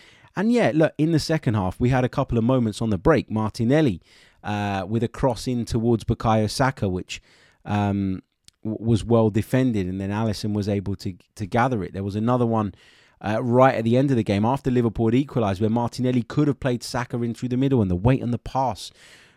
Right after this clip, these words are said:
and the angle of the pass was just a little bit off. So we certainly had moments on the break, but we were nowhere near as controlling. We were nowhere near as comfortable.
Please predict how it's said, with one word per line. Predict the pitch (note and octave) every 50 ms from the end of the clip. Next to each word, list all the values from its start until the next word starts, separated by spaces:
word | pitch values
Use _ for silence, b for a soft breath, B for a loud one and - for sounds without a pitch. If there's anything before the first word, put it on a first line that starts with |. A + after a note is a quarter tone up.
| B B
and | G#2 G#2+
the | G#2+ A#2
angle | A#2+ B2+ C#3+ C#3+ B2+ C3
of | A#2+ G#2
the | G2+
pass | - - G#2 F#2 F2+ - -
was | G2+ -
just | - A2 - -
a | A#2
little | A2+ A#2 B2+ - A2+ F#2+
bit | A#2 A2+
off. | - B2 A2 -
So | - C3
we | C3+ E3+ F3+
certainly | - - B3+ A3 F#3 D#3+
had | D3+ C#3+ B2+ A2 G2+
moments | A#2 C#3 D3 D3+ C#3 A2+ G#2 - -
on | A2+ G#2+
the | G#2
break, | F2+ - C#3+ B2+ A#2+ - - -
but | - - F2 - b b b b b b b b b b -
we | A#2+ A#2+
were | A#2+ B2
nowhere | B2 C3 D3 D#3+ F#3+ F#3 F#3 E3
near | D3+ C#3+ C3 A#2+ A2+
as | G#2 - -
controlling. | - G#2+ F#2+ - - G#2+ G2 G2 F#2 F#2 F#2 G#2
We | G#2+ G#2
were | G#2 G#2 G#2
nowhere | A2 B2 D3 E3+ F3 E3 D#3 C#3+
near | C3 A#2+ A2 G2+
as | F#2+ -
comfortable. | - - - G#2 G2 - - F#2+ F2 F2+ F2+ G#2+